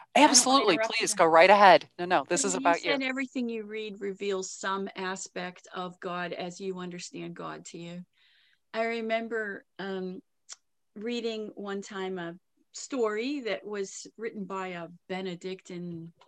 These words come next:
Speaker 1: brother or priest, I don't know, it doesn't matter. Anyway, he had a dog, and the dog was lost,
Speaker 2: Oh.
Speaker 1: and he was grieving that dog. And one of the brothers said to him, "H-,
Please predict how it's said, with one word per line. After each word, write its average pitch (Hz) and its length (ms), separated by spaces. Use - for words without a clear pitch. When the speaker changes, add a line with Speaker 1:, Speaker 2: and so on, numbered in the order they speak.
Speaker 1:
brother 180 420
or 156 80
priest, 196 380
I 185 60
don't 180 160
know, 175 240
it 175 60
doesn't 165 220
matter. 147 220
Anyway, 220 560
he 269 300
had 277 220
a 220 60
dog, 185 560
and 208 340
the 202 120
dog 208 340
was 185 320
lost, 180 760
Speaker 2:
Oh. 269 240
Speaker 1:
and 208 240
he 247 320
was 185 300
grieving 214 800
that 180 240
dog. 175 420
And 214 260
one 233 320
of 214 340
the 190 320
brothers 196 760
said 190 380
to 196 100
him, 180 460
"H-, - 160